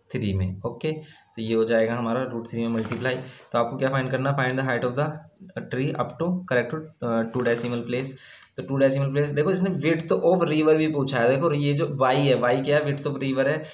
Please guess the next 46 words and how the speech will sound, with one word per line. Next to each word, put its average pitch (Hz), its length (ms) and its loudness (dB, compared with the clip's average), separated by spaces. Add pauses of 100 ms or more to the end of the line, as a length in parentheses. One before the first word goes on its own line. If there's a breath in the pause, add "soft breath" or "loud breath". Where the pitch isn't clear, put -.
(200 loud breath)
तो 147 60 -6
second 143 420 2
part 139 200 4
का 143 100 0
आंसर 139 300 2
तो 147 100 -2
इसका 143 200 0
यही 135 260 2
हो 135 140 2
गया 131 160 0
हमारा, 131 300 0
किसमें, 147 380 -6
meter 113 380 -2
में। 123 240 -4 (460 loud breath)
Okay, 156 300 -4 (120)
and 151 140 0
ये 127 320 0
वाला 139 240 4
हमें 143 340 0 (100)
टू 139 180 -4
decimal 131 440 0
तक 131 200 -4
find 127 320 -4
करना 127 260 0
है, 139 180 -2 (260 loud breath)
तो 127 60 -6
हम 127 60 -4
क्या 135 140 2
करेंगे, 131 260 0
twenty 139 580 -2
into 139 360 -2
one 131 240 2
point 135 220 -2
seven 127 320 -2
three 127 180 -4
टू 127 140 -4
value 127 300 0
होती 123 240 -2
है 127 60 0
आपकी 120 220 -2
root 135 240 -4
three 131 140 -4
की, 135 140 -6
पॉइंट 123 320 -2
हटाएंगे 123 320 -4
नीचे, 160 540 -4